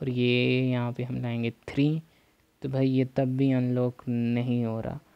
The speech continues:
पर कैसे? ऊपर भाई, ऊपर फ़ोर थ्री हम लाते हैं, नीचे हम लाते हैं इसको थ्री और यहाँ पे हम लाएंगे वन।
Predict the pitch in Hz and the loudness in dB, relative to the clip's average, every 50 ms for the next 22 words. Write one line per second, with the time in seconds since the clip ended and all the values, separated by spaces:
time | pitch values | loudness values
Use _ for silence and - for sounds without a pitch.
0 | _ _ _ _ _ _ _ _ _ _ _ _ _ _ _ _ _ _ _ _ | _ _ _ _ _ _ _ _ _ _ _ _ _ _ _ _ _ _ _ _
1 | _ - - 165 160 - _ _ _ - 160 151 147 147 - - 151 - - _ | _ -6 -4 -4 -4 -6 _ _ _ 0 2 2 2 0 0 -2 -4 -4 -6 _
2 | - - 170 170 - - - 190 180 151 127 131 143 147 160 160 165 - - - | -8 -4 -4 -4 -4 0 2 4 4 4 2 0 2 2 2 2 2 0 -4 -6
3 | 160 180 - - 190 185 165 - 165 151 147 147 - - - 160 160 160 160 160 | -8 -6 -2 2 2 2 2 2 2 2 2 2 0 -2 0 2 2 4 4 6
4 | 160 160 160 156 156 - 165 170 170 170 - _ _ _ _ _ _ _ _ _ | 6 6 6 6 4 2 -2 -2 -2 -4 -10 _ _ _ _ _ _ _ _ _
5 | _ _ _ - 143 143 147 147 147 - 160 156 147 143 139 131 127 123 123 - | _ _ _ -2 2 2 4 4 2 2 2 2 4 2 2 2 2 2 0 0
6 | 131 123 123 123 123 123 123 - - - - - - 131 - - - - - - | -2 -2 0 0 0 0 -2 -2 -4 -8 -10 -10 -10 -10 -10 -12 -20 -20 -20 -20
7 | _ _ - - - 139 143 151 160 170 170 - _ _ _ _ _ _ _ _ | _ _ -10 -2 0 2 2 2 0 -2 -6 -10 _ _ _ _ _ _ _ _
8 | _ _ _ - - _ _ _ _ _ _ _ - 135 131 127 123 127 127 135 | _ _ _ -20 -20 _ _ _ _ _ _ _ -4 0 2 2 4 4 4 2
9 | 139 139 143 135 131 131 127 123 123 117 117 117 113 113 113 113 110 127 - _ | 2 2 0 2 2 2 2 2 0 0 0 0 0 -2 -2 -2 -4 -6 -8 _
10 | 127 131 135 143 160 160 160 | 0 2 2 4 2 2 -2